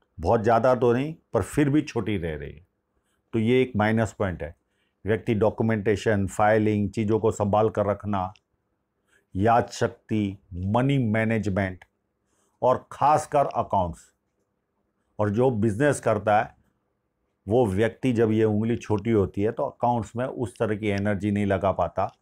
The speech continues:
और कहीं ना कहीं वो कमजोरी सिद्ध होती है। "कल देख लेंगे,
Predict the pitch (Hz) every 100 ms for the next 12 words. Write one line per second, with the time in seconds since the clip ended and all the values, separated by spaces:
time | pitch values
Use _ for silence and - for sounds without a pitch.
0 | _ _ _ _ - 113 143 135 - 117
1 | 117 117 104 113 131 139 _ _ _ _
2 | 101 113 - - 113 107 123 117 101 104
3 | 78 90 - 78 73 - _ _ _ _
4 | _ _ _ _ _ _ - 139 127 131
5 | 120 123 113 110